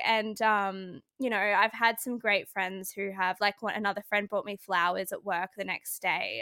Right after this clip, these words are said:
Um, I've just had some girls who have just really shown up, and that I've,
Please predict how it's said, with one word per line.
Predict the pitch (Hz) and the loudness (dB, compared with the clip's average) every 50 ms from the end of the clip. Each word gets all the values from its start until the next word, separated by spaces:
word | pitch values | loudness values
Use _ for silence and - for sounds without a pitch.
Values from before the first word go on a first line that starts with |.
| 90 - 208 | -6 -6 -4
Um, | 196 196 185 180 180 180 180 185 185 - _ - - - _ - - | -4 -2 -4 -4 -6 -8 -10 -12 -12 -8 _ -10 -10 -10 _ 4 6
I've | 226 247 214 | 6 6 6
just | - 240 226 - | 4 2 2 6
had | 262 254 262 254 | 6 6 6 6
some | - 294 269 262 | 4 2 2 2
girls | 247 202 160 180 190 196 202 | 2 2 2 4 2 0 0
who | - 220 | -2 -2
have | 208 208 | -2 -2
just | 208 220 202 - - | -2 -6 -8 -6 -2
really | 214 202 202 208 | -2 0 0 0
shown | 208 - - 202 190 185 175 | -2 -2 -2 0 0 0 2
up, | 185 180 - - - - - | 2 2 2 0 -4 -6 -2
and | - 196 185 180 180 175 175 180 - - - - _ _ _ _ - | 0 0 0 0 -2 -6 -8 -8 -8 -8 -10 -10 _ _ _ _ 4
that | 202 190 - - | 4 6 6 8
I've, | - 175 175 180 - - - - | 6 4 4 2 -8 -16 -18 -20